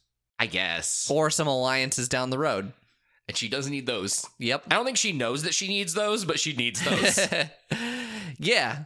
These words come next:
Speaker 2: so that's, that's kinda it. And then we cut back to the other side. And this is the, all right, bow chicka wow wow, Rob and Amber are definitely a thing.
Speaker 1: And everyone knows it.
Speaker 2: Everyone knows it.
Speaker 1: And showmances are so dangerous,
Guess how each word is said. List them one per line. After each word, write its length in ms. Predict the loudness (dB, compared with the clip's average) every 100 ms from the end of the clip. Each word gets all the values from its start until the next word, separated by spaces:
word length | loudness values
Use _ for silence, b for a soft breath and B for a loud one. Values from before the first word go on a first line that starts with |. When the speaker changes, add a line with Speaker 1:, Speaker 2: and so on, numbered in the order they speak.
| -8
Speaker 2:
so 240 | -2 0
that's, 320 | 2 0 -2 -2
that's 280 | 0 0
kinda 340 | 0 0 0 0
it. 220 | -2 -2
And 160 | -4 -2
then 140 | 0
we 400 | 0 0 0 -2
cut 240 | -2 -2 2
back 220 | 0 0
to 80 | 0
the 120 | 0
other 140 | 0 0
side. 440 | 2 2 2 -2 B B B
And 180 | -2 0
this 200 | 0 0
is 160 | -2 0
the, 480 | 0 2 0 -2 B B B _ 0
all 160 | 2
right, 320 | 4 4 2 -2 -16 -20 _
bow 300 | -4 0 0
chicka 280 | 0 -2 0
wow 220 | 0 0
wow, 640 | 2 2 2 0 -2 -8 -10
Rob 340 | -2 2 2
and 80 | 2
Amber 360 | 2 2 2 0
are 260 | 0 0 0
definitely 500 | 2 2 2 0 0
a 80 | 0
thing. 400 | 0 -2 -4 -8 _ _ _ -20 _ _ _ _ _ -4
Speaker 1:
And 100 | 0
everyone 460 | 0 0 -2 0
knows 240 | -2 -2 -4
it. 160 | -4 -2
Speaker 2:
Everyone 240 | 0 2
knows 240 | 2 2
it. 180 | 0 -2 b b b 0
Speaker 1:
And 100 | 2
showmances 580 | 2 0 0 -2 -2 -2
are 60 | -2
so 280 | -2 -2 0
dangerous, 840 | 0 -2 -2 -2 -2 -2 -2